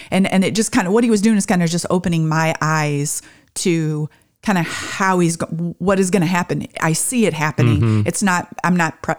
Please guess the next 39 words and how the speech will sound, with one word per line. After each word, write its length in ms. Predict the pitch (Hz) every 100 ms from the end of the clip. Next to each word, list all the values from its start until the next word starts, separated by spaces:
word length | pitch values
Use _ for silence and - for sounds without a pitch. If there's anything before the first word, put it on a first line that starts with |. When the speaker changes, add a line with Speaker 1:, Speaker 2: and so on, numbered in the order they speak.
| -
Speaker 1:
prophesying 580 | 175 185 165 156 147 147
anything, 460 | 147 143 143 147 - _ _ -
you 80 | 196
know, 120 | -
and, 160 | 226
and 240 | - 240 240
not 180 | 262 269
that 140 | 226
there 160 | 196 208
isn't 240 | 196 160
prophecy, 600 | 156 151 156 - - 170 - - -
but 80 | 180
I 60 |
think 180 | 202 202
we 80 | 185
have 140 | 175
to 100 | 180
just 160 | 170 170
make 100 | 156
sure 160 | 175
that 280 | 160 151 _ -
when 200 | 175 165
there 140 | 156
is 140 | 185 180
a 40 |
prophecy, 420 | - 156 160 151 147
it 40 |
lines 220 | 147 147
up 80 | 147
with 60 | 143
the 60 |
word 140 | 143 139
of 60 |
God. 260 | 139 143 151 _ _ _ _ _ -
Right. 300 | 147 175 - -
And 80 | 190
Speaker 2:
Yeah. 60 | 190
Speaker 1:
God 160 | 247 208
says, 260 | 185 160